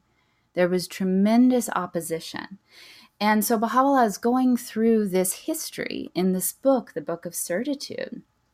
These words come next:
And he asks, okay, so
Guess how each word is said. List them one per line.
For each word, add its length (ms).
And 560
he 460
asks, 1000
okay, 320
so 480